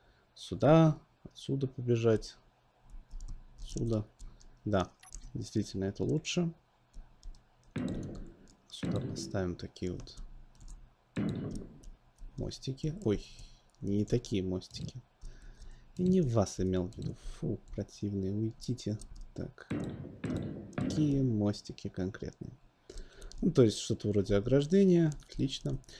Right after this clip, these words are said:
Сверху будут свисать Ж К панели, как всё положено. То есть прилетел такой. Ну, уже вот более или менее на что-то похоже. Тем более, если всё это окрасить нужные цвета.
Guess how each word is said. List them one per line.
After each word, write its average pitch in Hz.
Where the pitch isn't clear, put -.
Сверху 127
будут 110
свисать 98
Ж 110
К 135
панели, 165
как -
всё 107
положено. 98
То -
есть -
прилетел 113
такой. 147
Ну, 226
уже 175
вот 160
более 160
или 135
менее 147
на 120
что-то 123
похоже. 117
Тем 104
более, 127
если 117
всё 110
это 101
окрасить -
нужные 98
цвета. -